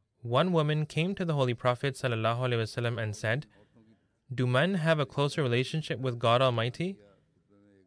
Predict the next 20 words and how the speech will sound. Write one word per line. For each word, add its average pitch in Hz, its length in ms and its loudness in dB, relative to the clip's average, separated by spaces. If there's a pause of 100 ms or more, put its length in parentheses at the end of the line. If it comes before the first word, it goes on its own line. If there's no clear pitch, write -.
(540)
Because 139 380 -2
they 139 120 2
are 143 180 2
allowed 123 340 2
to 151 60 -4
participate 139 720 -4
in 120 180 -4
battle 123 360 0
whilst 117 320 0
we 127 100 0
are 127 100 2
not, 135 320 -4 (440)
we 160 180 -2
too 202 240 -4
shall 151 180 0
take 135 240 -4
part 117 200 -2
in 110 100 -2
the 107 80 -4
fight.'" 101 300 -8